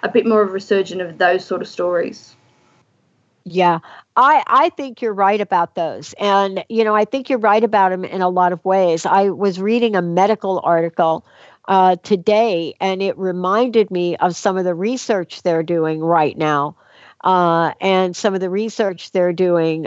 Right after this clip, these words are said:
Speaker 2: on cloning and so forth.
Speaker 1: Mm-hmm.
Speaker 2: And I think about that, and I think about, what are we talking about here? You, you know, are we sort of in that realm that once upon a time,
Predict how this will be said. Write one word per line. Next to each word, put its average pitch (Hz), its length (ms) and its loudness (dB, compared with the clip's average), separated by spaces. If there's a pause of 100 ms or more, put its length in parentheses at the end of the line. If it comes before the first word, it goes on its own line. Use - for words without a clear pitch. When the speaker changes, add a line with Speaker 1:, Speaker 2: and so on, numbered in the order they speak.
Speaker 2:
on 165 560 2
cloning 226 680 0
and 165 160 -2
so 170 240 0
forth. 147 360 -2 (400)
Speaker 1:
Mm-hmm. 202 100 -4
Speaker 2:
And 208 420 2
I 202 160 2
think 330 340 -2
about 196 360 0
that, 160 360 2 (100)
and 196 140 -2
I 196 100 -2
think 285 380 -2
about, 180 600 2 (760)
what 202 300 0
are 349 80 0
we 349 100 0
talking 254 460 0
about 135 320 -6
here? 101 380 -16 (440)
You, 196 240 -6 (140)
you 214 140 2
know, 202 380 2
are 208 160 4
we 285 460 4
sort 247 380 2
of 214 120 2 (120)
in 277 420 2
that 196 280 0
realm 185 720 0 (400)
that 208 280 2
once 214 380 -4
upon 233 240 0
a 208 60 -8
time, 196 580 0